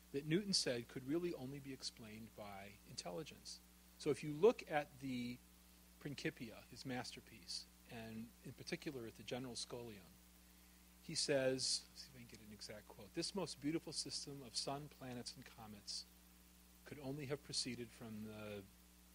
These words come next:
from the wise, uh, something, something of a, of a mind." You know, that's a fairly close paraphrase. Now, let's go back to seventeen hundred when he's putting the Principia together and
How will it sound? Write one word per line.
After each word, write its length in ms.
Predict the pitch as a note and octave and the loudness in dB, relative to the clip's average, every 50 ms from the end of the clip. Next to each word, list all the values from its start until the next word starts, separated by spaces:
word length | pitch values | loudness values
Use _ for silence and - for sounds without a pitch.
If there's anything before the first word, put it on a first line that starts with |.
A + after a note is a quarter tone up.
| - - | -16 -12
from 120 | A#2+ A2 | -10 -8
the 80 | A2 A2 | -6 -4
wise, 680 | A2+ A#2+ A#2+ A#2+ A#2+ B2 B2 B2 A#2 - - - - - - - - - - - - - - - - - - - - - - - - - - - - - - - - - | -2 0 2 2 2 2 0 0 0 0 0 -2 -2 -6 -12 -18 -20 -20 -20 -20 -20 -20 -20 -20 -20 -20 -20 -20 -20 -20 -18 -18 -18 -18 -18 -20 -20 -20 -20 -20 -18 -16
uh, 280 | - A#2+ A#2 A2 G#2 G#2 G2+ - - - - - - - - - - - - - | -14 -12 -12 -10 -10 -12 -12 -14 -18 -20 -20 -20 -20 -20 -20 -20 -20 -20 -14 -10
something, 300 | - - A2+ A2+ - A#2+ | -10 -10 -10 -10 -14 -12
something 340 | - - A#2 G#2 - A2 G#2+ G#2+ - - | -12 -10 -10 -10 -12 -12 -14 -12 -12 -10
of 160 | A#2 A2 G2 - - | -10 -10 -10 -8 -8
a, 120 | G#2+ G#2+ G2+ G2+ - - - - - - - - - - - - - - - - | -6 -6 -6 -8 -10 -18 -20 -20 -20 -20 -20 -20 -20 -20 -20 -20 -20 -18 -16 -14
of 80 | A#2+ G#2 G2+ | -14 -12 -12
a 60 | G#2 | -12
mind." 300 | G2+ F#2+ F2+ F2 - - - - - - - - - D3 | -12 -12 -14 -16 -16 -18 -18 -20 -20 -20 -20 -18 -16 -14
You 60 | A2 | -14
know, 80 | F#2+ F#2 F#2+ - | -14 -12 -8 -4
that's 160 | C#3 B2+ - | -4 -2 -2
a 60 | C3+ A#2+ - - - - - - | -2 -4 -6 -12 -20 -20 6 10
fairly 240 | - G#3 F#3+ E3 D3 | 10 10 10 10 6
close 280 | - - B2 A2 - - - | 2 0 -4 -4 -4 -6 -10
paraphrase. 600 | - A2+ G2+ G2 - - - - - - - - - - - - - - - - - | -12 -12 -12 -12 -14 -14 -16 -16 -14 -12 -12 -12 -12 -16 -20 -20 -20 -20 -4 6 10
Now, 200 | F3+ F#3 C#3 - - | 10 10 10 10 8
let's 160 | E3+ G3+ - | 8 8 8
go 160 | - - C4+ A#3 | 10 10 10 10
back 420 | F3+ F#3+ E3+ E3 E3 - - - | 12 12 10 10 10 8 4 0
to 460 | - - F3+ D#3 C#3 C3 B2+ B2+ C3+ C3 - - - - | -2 2 4 4 4 4 4 0 -2 -6 -10 -16 -12 0
seventeen 420 | - - F3 E3+ D#3+ - D#3+ C#3+ B2 - | 4 6 6 6 4 0 -4 -6 -4 -4
hundred 300 | D#3+ E3+ D#3+ B2+ A2+ A#2 | -2 -2 0 0 -2 -2
when 100 | A2+ G#2 | -4 -4
he's 160 | A#2+ A#2 - - - | -4 -6 -8 -6 -2
putting 180 | - D#3+ D3 | 0 0 0
the 80 | C#3 C3 | 0 -4
Principia 500 | - - C3+ B2 - - - - B2 G#2+ | -6 -10 -6 -4 -4 -4 -4 -4 -6 -8
together 420 | G2 G2 - B2+ B2 B2+ A#2+ G#2 F#2+ F#2 - - - - - - - - - - - - - - - - - - | -8 -6 -6 -4 -4 -4 -4 -6 -10 -14 -16 -18 -20 -20 -20 -20 -20 -20 -20 -20 -20 -20 -20 -20 -20 -20 -8 0
and 560 | - D3+ D3+ D3+ D3+ D3 D3 D3 D3+ D3+ C#3+ | 6 8 10 12 12 10 8 6 4 2 0